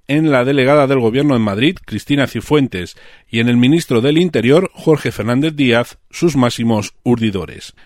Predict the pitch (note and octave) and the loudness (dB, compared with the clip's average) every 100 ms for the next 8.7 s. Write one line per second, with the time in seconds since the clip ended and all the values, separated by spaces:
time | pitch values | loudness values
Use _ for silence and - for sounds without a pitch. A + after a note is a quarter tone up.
0 | _ - D#3+ E3 E3 F#3 F#3 - A2+ B2 | _ -2 2 2 4 4 2 -2 -2 2
1 | D3+ D#3 C#3 D3+ D#3 D#3+ D3 C3 B2 B2+ | 4 2 2 2 2 0 -2 -2 0 2
2 | D3+ D3 A#2 - D3 D#3+ D3+ B2 C3+ A#2+ | 2 2 0 -2 0 0 0 -2 -2 0
3 | A#2 A2 D3 D3 C3+ B2+ C3 C3 A#2+ C#3 | 0 0 0 0 0 -2 -2 -2 0 0
4 | D3 - - - - G#2+ B2+ C#3 C#3 F#3 | -2 -8 -20 -20 -14 -4 -2 0 2 2
5 | E3 A#2+ B2 A#2 - C#3 C3 B2 A#2+ A2+ | 0 -2 -4 -4 -2 -2 0 0 0 -2
6 | A2+ A#2 C3+ B2+ A#2 A2+ B2+ C3 C#3 C3+ | -2 0 0 2 2 2 0 0 -2 -2
7 | C3+ C#3+ C3+ C#3 C3+ A2 A2+ A#2 A2 B2 | 0 0 0 0 -2 -4 -4 -4 -4 -2
8 | A#2 F#3 E3 B2 B2+ C#3+ | 0 0 2 0 2 0